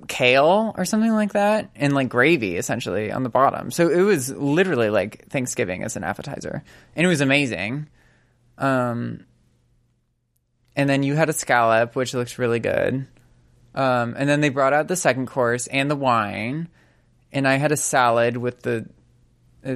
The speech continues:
just a very plain salad. You had a beef, like, a Asian beef salad, which looked really good.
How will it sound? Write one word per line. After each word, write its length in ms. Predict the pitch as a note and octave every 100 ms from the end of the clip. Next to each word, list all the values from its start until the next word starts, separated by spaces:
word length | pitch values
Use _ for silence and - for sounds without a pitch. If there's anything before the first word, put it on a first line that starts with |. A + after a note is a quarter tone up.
| -
just 220 | G2+ C3
a 60 | C#3
very 480 | A#2+ - B2+ C3 B2+
plain 260 | C#3+ C3
salad. 460 | B2 A#2 A2 A2 A#2
You 120 | B2+
had 260 | C3 C3+ B2
a 360 | A#2 A2+ A#2
beef, 420 | A#2+ B2 B2+ B2+ B2+ _ _ _ -
like, 160 | C3 B2
a 160 | G#2 - -
Asian 560 | C3 B2+ C3 B2+ B2
beef 320 | A#2 A#2+ A2+ -
salad, 720 | A#2 F#2+ G2+ G#2 A#2 D3 E3
which 180 | C3+ B2+
looked 180 | A#2+
really 220 | - G2 G2+
good. 360 | A2 A2+ C3